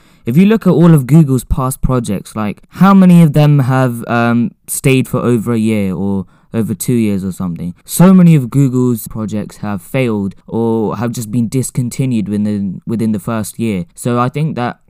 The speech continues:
Google really needed to do something right with Stadia, and all these small developers and small companies, and even, like, the bigger companies as well, they don't need to put their games on Stadia. It's just too much effort, and,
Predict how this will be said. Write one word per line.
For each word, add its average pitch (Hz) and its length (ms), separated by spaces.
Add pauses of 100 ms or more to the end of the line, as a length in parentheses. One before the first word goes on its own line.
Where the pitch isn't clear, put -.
Google 165 280
really 160 300
needed 147 320
to - 80
do 131 160
something 127 320
right 127 240
with 101 140
Stadia, 95 580
and 104 480
all 139 160
these 120 420
small 143 280
developers 113 640
and 104 560
small 123 320
companies, 101 600
and 117 100
even, 156 220
like, 117 180
the 104 60
bigger 117 260
companies 101 500
as 95 160
well, 107 280 (140)
they 127 120
don't 180 220
need 143 260
to - 80
put - 260
their 123 120
games 127 340
on 113 140
Stadia. 110 460
It's 101 200
just 123 300 (120)
too 160 180
much 139 260
effort, 110 440
and, 110 540